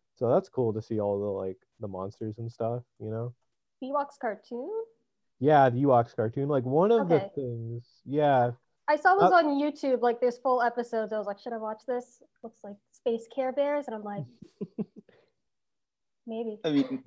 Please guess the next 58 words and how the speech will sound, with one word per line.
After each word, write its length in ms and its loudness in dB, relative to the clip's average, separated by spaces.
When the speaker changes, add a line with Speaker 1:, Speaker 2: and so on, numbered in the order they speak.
Speaker 3:
not, 240 6
not 220 4
to 80 6
be, 120 6
like, 220 6
a 80 -6
shill, 640 0
but 240 0
I 140 6
will 180 2
basically 500 0
watch 420 -2
anything 440 -4
Star 280 0
Wars 280 0
related. 560 2
Speaker 2:
Yeah. 260 6
Speaker 3:
Because 340 4
even 300 4
if 140 2
it's, 140 2
like, 340 0
bad, 580 4
or 140 -2
if 100 2
Speaker 2:
It's 60 -2
Speaker 3:
I 100 2
don't 160 0
Speaker 2:
still 80 -4
Speaker 3:
like 260 0
it, 140 0
you 100 -8
know, 180 -6
it's 120 -2
just, 200 -8
like, 280 2
you're 160 6
Speaker 1:
<laughs> 40 -4
Speaker 3:
always 300 6
gonna 180 0
have 260 2
something 300 0
to 100 -2
talk 300 2
about, 360 -2
more 300 -2
or 20 -2
Speaker 2:
It's 140 -4
Speaker 3:
less, 300 -6
right? 260 -4
Speaker 1:
Yeah. 360 0
Speaker 2:
It's 140 -2
still 140 6
Speaker 3:
Like, 140 2
Speaker 2:
pretty 240 2
Speaker 3:
I, 60 2
I, 60 -2
Speaker 2:
good. 80 -12